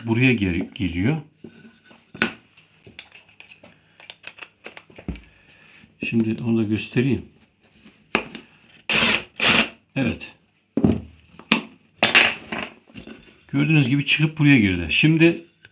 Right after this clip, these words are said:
şöyle bir şey var. E, ben bunu buraya yaparsam yani <laughs> başa baş gerçekten de.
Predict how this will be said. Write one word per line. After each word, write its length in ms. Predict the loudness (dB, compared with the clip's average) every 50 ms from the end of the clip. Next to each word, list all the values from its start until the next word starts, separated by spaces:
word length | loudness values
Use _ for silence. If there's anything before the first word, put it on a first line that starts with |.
| -4 -4 -2 -2
şöyle 240 | -2 0 0 0 0
bir 60 | 0
şey 240 | 0 2 2 2 2
var. 280 | 0 -2 -2 -6 -16 -20 _ _ _ -6
E, 140 | -4 0 0
ben 180 | 2 2 2
bunu 180 | 2 0 0 0
buraya 240 | 0 2 2 4 4
yaparsam 640 | 2 2 0 -2 -4 -4 -2 -2 -2 -4 -4 -4 -12 -16 -20 _ _ _ _ -20 _ _ _ -18 -18 -16 -18 -20 -20 -20 -20 _ _ -20 _ _ -20 -20 -20 -20 -20 -20 -20 -20 -20 -20 -20 -20 -20 -20 -20 -20 -20 _ _ _ -16 -14 -12 -8 -4
yani 420 | -2 0 0 0 0 -2 -2 -4 -8 -12 -8 -6 -6 -6 -6 -10 -16 -20 _ _
<laughs> 640 | _ _ -20 _ -20 -20 -20 -18 -20 -20 -20 _ -4
başa 300 | -4 -2 -2 0 -2 0
baş 180 | -2 -2 -2 -2
gerçekten 600 | -4 -4 -4 -4 -8 -10 -8 -6 -6 -6 -4 -4
de. 120 | -6 -10